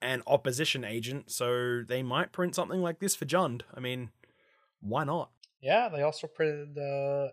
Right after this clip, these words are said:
Speaker 2: Essica, uh, Tergrid. Uh, just go listen to the last episode if you're
Speaker 1: Yeah,
Speaker 2: listening to this.
Speaker 1: yeah, just go.
Speaker 2: <laughs>
Speaker 1: These aren't anywhere near as pushed as what they already actually have. So just go listen to our last episode about what cards are, are a problem, or maybe might be a problem,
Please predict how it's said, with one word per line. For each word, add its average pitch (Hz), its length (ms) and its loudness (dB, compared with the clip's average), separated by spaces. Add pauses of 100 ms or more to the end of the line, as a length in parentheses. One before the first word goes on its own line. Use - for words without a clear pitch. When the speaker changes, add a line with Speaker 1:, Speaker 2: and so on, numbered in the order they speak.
Speaker 2:
Essica, 160 760 -2 (280)
uh, 107 120 -8 (140)
Tergrid. 143 680 2 (240)
Uh, 147 160 -2
just 190 240 -6
go 190 100 6
listen 131 240 2
to 117 100 -4
the 98 60 -6
last 98 260 -10
episode - 300 -14 (240)
if - 60 -14
you're 175 180 4
Speaker 1:
Yeah, 147 120 10
Speaker 2:
listening 107 80 -4
to - 260 -16
this. 294 160 12
Speaker 1:
yeah, 208 60 12
just 226 200 12
go. 339 400 10
Speaker 2:
<laughs> - 0 -
Speaker 1:
These 349 140 12
aren't 349 180 12
anywhere 262 220 12
near 233 160 12
as 190 80 12
pushed 233 280 8
as 180 80 4
what 180 120 8
they 175 100 12
already 175 500 12
actually 143 600 6
have. 98 520 -2 (400)
So 214 220 6
just 226 220 2
go 285 100 12
listen 294 240 8
to 254 80 12
our 165 80 12
last 151 240 10
episode 202 480 4
about 139 280 6
what 143 180 4
cards 135 320 4
are, 127 200 2
are 127 240 6
a 214 60 4
problem, 320 380 8 (360)
or 127 140 6
maybe 151 320 4
might 160 200 6
be 208 60 2
a 208 60 4
problem, 269 300 2